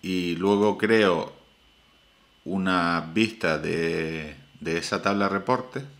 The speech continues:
y esta vista le digo que sea como formulario, ¿vale? De forma que, como ya les he dicho antes, si yo le pongo como, como forma formulario, cuando lo cargo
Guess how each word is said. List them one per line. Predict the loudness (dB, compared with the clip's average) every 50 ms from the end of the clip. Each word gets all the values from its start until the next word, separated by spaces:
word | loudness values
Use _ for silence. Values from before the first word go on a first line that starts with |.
| _ _ _ _ _ _ _ _ _ -20 -20 -16 -8
y | -2 -2
esta | -2 0 2 2
vista | 2 2 2 0 -2 -4 -4 -4 -4 -6 -6
le | -4 -2 0
digo | 0 2 2 0 0 -2
que | -4 -8
sea | -8 -4 -4 -4 -4 -4 -6 -10 -18 -20 -20 -20 -20 -20 -20 _
como | -8 -2 0 2 4 4 2 0 -4 -14 -20 -20
formulario, | -20 -6 2 4 4 4 4 2 0 2 2 2 0 0 -4 -6 -10 -14 -18 -20 _ _ _ _ _ _ -20 _ _ _ _ _ _ _ _ _ _ _ _
¿vale? | -2 -2 0 0 -2
De | -4 -6
forma | -2 2 2 2 2 2 0 0 2
que, | 2 2 2 0
como | -4 -6 -4
ya | -2 -2 -2
les | -2 -2 -4
he | -4
dicho | -6 -6 -8 -6 -2 0 0
antes, | 0 0 0 -4 -4 -4 -6 -6 -6 -14 -20 -20 -20 -20 -20 -20 -20 -20 -20 _ _ _
si | -12 -6 -2
yo | 0 0
le | 0
pongo | 0 0 0 0 0 0
como, | 0 0 -2 -2
como | -2 -2 -2 -2 -2 -4
forma | -8 -6 -4 -2 0 2 0 0
formulario, | 0 0 -2 0 2 2 4 6 6 6 4 4 0
cuando | 0 0 0 0 2
lo | 0 0 2
cargo | 6 8 8 8 8 4 0 -2 -4 -4 -6 -10